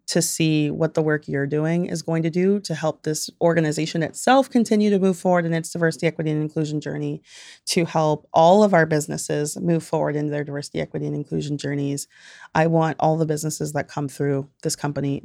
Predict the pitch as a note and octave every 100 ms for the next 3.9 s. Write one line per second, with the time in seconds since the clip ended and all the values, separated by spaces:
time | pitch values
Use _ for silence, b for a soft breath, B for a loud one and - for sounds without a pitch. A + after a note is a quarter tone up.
0 | - - E3 - D3 C#3+ D#3 E3 E3 D#3
1 | C#3+ D3 D3 - E3+ D#3 D3+ D3+ D3 D3
2 | D#3 D#3+ F#3+ F3 E3+ E3 D#3 D3+ B B
3 | B B D#3 - E3+ - D3+ D3